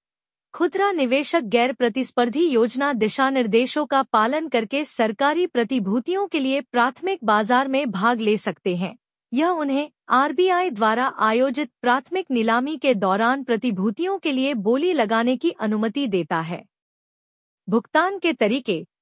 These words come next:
निवेशक नेट बैंकिंग या यूनिफाइड पेमेंट इंटरफेस, यूपीआई, का उपयोग करके प्रतिभूतियों के लिए आसानी से भुगतान कर सकते हैं, जिससे निवेश प्रक्रिया सरल हो जाएगी।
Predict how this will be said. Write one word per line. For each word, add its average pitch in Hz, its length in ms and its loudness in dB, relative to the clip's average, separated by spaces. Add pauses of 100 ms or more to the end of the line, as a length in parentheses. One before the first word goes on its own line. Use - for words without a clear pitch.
(140)
निवेशक 339 600 0
नेट 294 320 0
बैंकिंग 254 460 0
या 302 80 0
यूनिफाइड 269 760 0
पेमेंट 269 360 0
इंटरफेस, 202 720 -2 (320)
यूपीआई, 240 720 2 (400)
का 339 100 4
उपयोग 339 560 0
करके 262 360 0
प्रतिभूतियों 240 840 0
के 330 140 -2
लिए 269 280 -2 (100)
आसानी 302 600 0
से 311 180 -2
भुगतान 240 540 0
कर 208 160 -2
सकते 175 420 -6
हैं, 175 180 -6 (280)
जिससे 359 420 2
निवेश 294 420 2
प्रक्रिया 277 560 0
सरल 240 380 0
हो 196 160 0
जाएगी। 160 540 -4